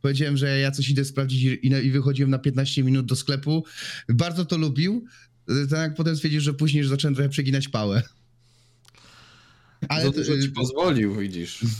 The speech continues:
Speaker 1: Znaczy, znaczy dla swojej sprawiedliwej powiem, że to nie była f-, że to nie była fi-, że to była firma wewnętrzna, która była
Speaker 2: Mhm.
Speaker 1: w, która była, y, w, ym, wiecie, nie chcę mówić wynajmowana, które, nie, nie,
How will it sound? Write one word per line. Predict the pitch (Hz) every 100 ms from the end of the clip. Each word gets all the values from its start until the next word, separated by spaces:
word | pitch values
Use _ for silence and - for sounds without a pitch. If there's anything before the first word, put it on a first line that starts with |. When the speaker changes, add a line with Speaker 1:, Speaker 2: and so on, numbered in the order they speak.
| - -
Speaker 1:
Znaczy, | 165 - 208 - -
znaczy | 117 165 165 156
dla | 139
swojej | 139 151 143
sprawiedliwej | 135 123 120
powiem, | 113 123 127
że | 127
to | 120
nie | 120 123
była | 131 120
f-, | - -
że | 120
to | 120
nie | 127 135
była | 131 123 117
fi-, | - 117
że | 101 113
to | 123
była | 127
firma | 120 127 127
wewnętrzna, | 139 139 156 127 101 - 90
która | - 104
była | 113 117
Speaker 2:
Mhm. | 113 107 104 85 104
Speaker 1:
w, | 107
która | - 113 107
była, | 120 117 - - - _ _ 107
y, | 113
w, | 110 120 - - - _ -
ym, | 107 101 98 - _ _ - - - - 113
wiecie, | 104 82 76 -
nie | 95 123
chcę | 135
mówić | 131 113
wynajmowana, | 131 131 135 127 101
które, | 95 98 98 95 107
nie, | 117
nie, | 123